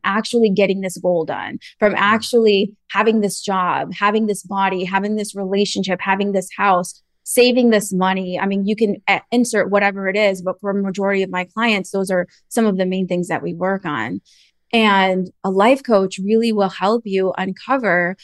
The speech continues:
Speaker 1: what you've been believing about yourself
Speaker 2: Mm.
Speaker 1: and what kind of feelings that you're resisting feeling. And then you kind of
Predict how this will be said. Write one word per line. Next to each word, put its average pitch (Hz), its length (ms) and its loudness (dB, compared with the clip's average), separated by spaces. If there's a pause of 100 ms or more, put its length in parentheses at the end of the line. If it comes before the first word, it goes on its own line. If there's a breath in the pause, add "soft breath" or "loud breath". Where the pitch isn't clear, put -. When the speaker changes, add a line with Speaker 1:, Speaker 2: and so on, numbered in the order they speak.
(120 soft breath)
Speaker 1:
what 226 180 2
you've 220 160 0
been 202 160 -2
believing 190 460 -2
about 180 240 -2
yourself 170 500 -2 (640)
Speaker 2:
Mm. 131 100 -20
Speaker 1:
and 220 220 4
what 202 320 4 (220)
kind 233 200 2
of 220 140 2
feelings 240 400 0
that 196 180 0
you're 202 160 0
resisting 196 720 -2
feeling. 220 580 -2 (320)
And 214 200 2
then 202 180 2
you 208 120 0
kind 220 220 -2
of 202 200 2